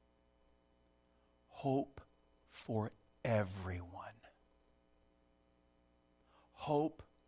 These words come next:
that impacts families. That says marriages can give it ano-, can be given another chance. That relationships that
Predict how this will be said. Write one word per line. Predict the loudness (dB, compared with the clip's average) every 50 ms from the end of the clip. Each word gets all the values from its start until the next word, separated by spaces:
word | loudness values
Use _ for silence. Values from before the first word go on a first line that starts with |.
| _ _ _ _ _ _ _ _ _ _ _ _ _ _ _ _ _ _ _ _ _ _ _ -2
that | 0 0 0 0
impacts | 0 0 0 0 0 -2 -2 -2 -2 -4 -4 -8 -6
families. | -6 -4 -2 -2 0 0 -2 -2 -4 -6 -6 -6 -6 -6 -6 _ _ _ _ _ _ _ _ _ _ _ _ _ _ _ _ _ _ _ _ _ _ _ _ _ _ _ _ _ _ _ _ -20 _ _ _ _ _ _ _ _ _ _ _ _ _ _ -6
That | -4 -2 0 2
says | 2 4 4 4 6 4 4 2 0 -6 -4
marriages | 0 2 4 4 4 4 4 2 2 2 2 2 2 0
can | 0 -2 0 0 0
give | 0 2 0 2 2
it | 2 0 0 -2
ano-, | -2 0 2 2 0 0 -2 -4
can | 0 2 2
be | 2 2
given | 2 2 2 2 2 2 0 2
another | 2 2 2 2 2 0 -2
chance. | -2 -4 -2 0 0 0 0 -2 -4 -8 -8 -8 -10 _ _ _ _ _ _ _ _ _ _ _ _ _ _ _ _ _ _ _ _ _ _ _ _ _ _ _ _ _ _ _ -2 4
That | 4 4 6 6
relationships | 4 4 4 4 4 4 2 2 2 2 0 2 0 0 0 0 0
that | 2 2 0 0